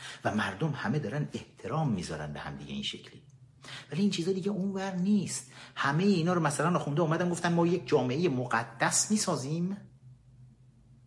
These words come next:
دختر پسرا رو وحشی کردن، از هم جداشون کردن، وحشیشون کردن،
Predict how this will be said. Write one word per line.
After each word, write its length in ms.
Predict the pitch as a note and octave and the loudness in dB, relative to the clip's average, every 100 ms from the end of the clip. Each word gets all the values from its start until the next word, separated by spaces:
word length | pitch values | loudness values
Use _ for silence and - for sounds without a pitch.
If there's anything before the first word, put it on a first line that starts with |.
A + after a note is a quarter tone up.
| - - - - - - - - | -20 -20 -20 -20 -20 -20 -20 -2
دختر 320 | D3+ D3 D3 | 0 2 2
پسرا 380 | C#3+ D3+ C#3 E3 | 2 2 2 4
رو 100 | G3 | 4
وحشی 760 | D#3 A#2+ D3+ - - - B3+ F#3 | 4 4 2 2 4 6 6 4
کردن، 480 | - D2 - D2 | 2 -4 -6 -8
از 180 | - G2+ | -8 -8
هم 200 | - F#3+ | -4 -2
جداشون 560 | D3+ D3 E3 F3+ - F#3+ | 0 0 0 -2 -2 -2
کردن، 480 | F#3 G#3 A3 A3+ A3+ - _ _ _ - - - | -2 -2 0 -2 -4 -10 _ _ _ -20 -20 -10
وحشیشون 920 | A#2+ D#3 - - - - C4 - F#3 | 0 0 0 -2 2 4 4 2 0
کردن، 420 | E3+ D#3+ D#3 D#3 | -4 -6 -6 -8